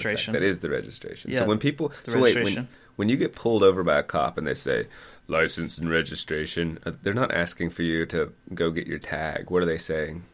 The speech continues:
Speaker 1: That is what they're saying. You're, you're, you hand them the piece of paper on which that sticker originally was.
Speaker 2: Oh, yeah, it comes with a little thing.
Speaker 1: Yeah.
Speaker 2: Hmm.
Speaker 1: So it just says that, you know, the car, this car is registered to you, and,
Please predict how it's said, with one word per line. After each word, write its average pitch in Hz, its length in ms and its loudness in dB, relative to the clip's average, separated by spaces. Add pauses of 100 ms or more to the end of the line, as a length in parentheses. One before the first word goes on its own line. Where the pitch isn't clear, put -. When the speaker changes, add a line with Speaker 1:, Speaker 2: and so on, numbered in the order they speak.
(760)
Speaker 1:
That 123 160 0
is 123 180 -2
what 113 100 0
they're 113 120 0
saying. 123 640 0
You're, 127 260 0
you're, 123 180 0 (140)
you 135 120 -4
hand 131 200 4
them 123 120 4
the 117 60 2
piece 120 220 -2
of 110 80 -8
paper 120 500 0 (560)
on 117 220 2
which 117 240 0
that 113 160 -2
sticker 117 540 -2
originally 113 500 -2
was. 110 540 -2 (800)
Speaker 2:
Oh, 85 320 6
yeah, 82 240 4
it 78 100 0
comes 87 220 -6
with 82 100 -2
a - 20 -4
little 78 220 -6
thing. 80 380 -8 (880)
Speaker 1:
Yeah. 110 180 -6
Speaker 2:
Hmm. 69 480 -8
Speaker 1:
So 143 140 2
it 139 60 2
just 143 200 0
says 120 340 2
that, 117 280 0
you 131 80 -2
know, 107 220 -2
the - 100 -8
car, - 320 -4
this - 440 -4
car 113 260 -2
is 110 120 -8
registered 107 460 -4
to 101 100 -10
you, 107 460 -6
and, 107 300 -4